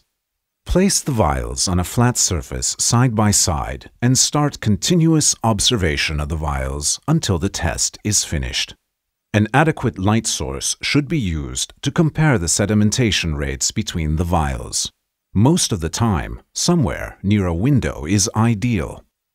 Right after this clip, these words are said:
If the vials have large labels that conceal their contents, turn them upside down and observe sedimentation in the neck.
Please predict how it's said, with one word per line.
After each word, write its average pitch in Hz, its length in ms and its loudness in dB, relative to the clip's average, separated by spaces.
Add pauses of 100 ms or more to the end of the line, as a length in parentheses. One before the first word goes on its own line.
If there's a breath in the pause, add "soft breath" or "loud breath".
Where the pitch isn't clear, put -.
(220)
If 139 260 -2
the 202 80 -2
vials 71 600 0
have 78 220 0
large 85 400 0
labels 71 600 -4
that 98 180 -4
conceal 139 540 0
their 117 120 -2
contents, 65 760 -4 (240)
turn 160 300 2
them 139 280 2
upside 101 500 -2
down 64 440 -4 (160)
and 117 100 2
observe 131 460 2
sedimentation 98 960 0 (140)
in 85 160 0
the 101 80 2
neck. - 420 0